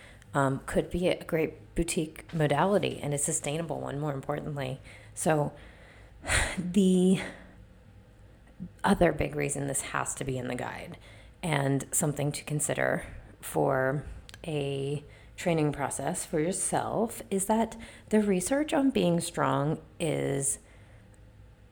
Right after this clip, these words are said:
just piling up. Scientists are finally,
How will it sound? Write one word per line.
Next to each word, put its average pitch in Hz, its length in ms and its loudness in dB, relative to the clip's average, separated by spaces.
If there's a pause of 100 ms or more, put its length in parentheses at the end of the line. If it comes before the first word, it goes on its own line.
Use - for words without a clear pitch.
(140)
just - 480 2
piling 135 720 2
up. - 280 -4 (1120)
Scientists 220 720 4
are 170 80 0
finally, 160 1200 0